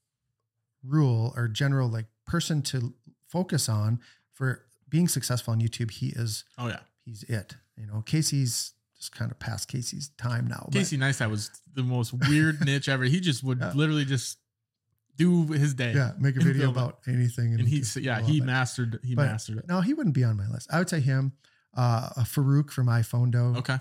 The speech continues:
Speaker 2: yep.
Speaker 1: Um, he's one of my favorite creators. Uh, boy, what is that? Two? I need three more. I've, I've
Speaker 2: Two
Speaker 1: actually,
Speaker 2: more.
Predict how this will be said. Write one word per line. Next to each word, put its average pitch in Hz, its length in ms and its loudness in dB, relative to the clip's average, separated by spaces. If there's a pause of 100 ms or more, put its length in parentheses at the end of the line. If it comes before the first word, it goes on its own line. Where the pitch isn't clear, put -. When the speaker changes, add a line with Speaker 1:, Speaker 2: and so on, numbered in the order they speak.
(120)
Speaker 2:
yep. 117 120 2
Speaker 1:
Um, 107 360 -2 (100)
he's 117 160 -14
one 113 140 -4
of 113 60 0
my 110 120 2
favorite 110 380 -2
creators. 107 520 -2 (1400)
Uh, 220 480 4 (300)
boy, 131 160 4
what 127 140 2
is 120 100 4
that? - 200 -4
Two? 151 260 2
I 127 60 4
need 117 200 2
three 131 220 0
more. 123 280 2
I've, 135 220 2
I've 123 120 0
Speaker 2:
Two 127 60 2
Speaker 1:
actually, 139 240 2
Speaker 2:
more. 110 200 2